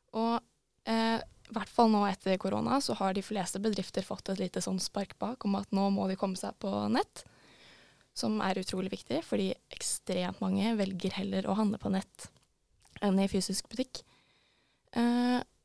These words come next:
og så på Instagram for eksempel, det bruker jeg veldig, veldig mye, og der får jeg opp mye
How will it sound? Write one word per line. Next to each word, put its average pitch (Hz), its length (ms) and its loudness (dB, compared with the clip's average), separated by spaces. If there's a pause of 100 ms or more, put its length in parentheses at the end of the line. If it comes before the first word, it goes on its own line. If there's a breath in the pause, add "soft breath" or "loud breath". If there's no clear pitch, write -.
og 233 100 -2
så 240 220 2
på 233 160 4
Instagram 202 320 0
for 208 80 2
eksempel, 254 540 2
det 208 180 4
bruker 196 320 -2 (140)
jeg 208 100 -8
veldig, 196 320 -2
veldig 185 160 0
mye, 190 240 2 (140)
og 208 100 0
der 202 160 0
får 196 80 0
jeg 190 140 0
opp 202 100 0
mye 190 480 2